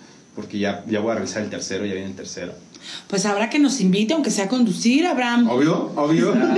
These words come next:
Speaker 1: bueno, Abrancito viene de nuevo en la banda, viene Abrancito, les voy a, les voy a adelantar la alineación. Viene Abrancito en el piano, viene su hermano Beto en la guitarra, viene en el, en la voz, viene un gran carnalito, Iván Correa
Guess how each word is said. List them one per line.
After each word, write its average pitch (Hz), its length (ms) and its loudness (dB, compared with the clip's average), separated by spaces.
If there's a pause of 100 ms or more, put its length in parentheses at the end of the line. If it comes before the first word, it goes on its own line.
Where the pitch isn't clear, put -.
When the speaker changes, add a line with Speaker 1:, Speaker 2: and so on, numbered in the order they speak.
Speaker 1:
bueno, 170 160 2
Abrancito 170 540 0
viene 185 200 4
de 170 180 2
nuevo 151 180 2
en 156 80 0
la 131 80 0
banda, 156 580 -2
viene 127 360 4
Abrancito, 110 460 -2
les 127 100 2
voy 156 120 2
a, 202 40 2
les 143 180 0
voy 139 140 2
a 165 80 2
adelantar 120 300 -2
la 123 80 0
alineación. 104 600 -2 (580)
Viene 107 200 -2
Abrancito 107 500 -4
en 110 80 -2
el 92 100 -4
piano, 107 560 -2
viene 107 200 -2
su 110 100 -6
hermano 104 240 -2
Beto 104 160 -2
en 107 60 -2
la 95 80 -2
guitarra, 95 580 -4 (920)
viene 98 1300 -2 (340)
en 104 280 -2
el, 95 280 -2
en 104 100 -4
la 98 80 -2
voz, 113 320 -2
viene 107 200 -2
un 101 120 0
gran 98 200 -4
carnalito, 98 440 -6
Iván 95 240 -4
Correa 101 440 -8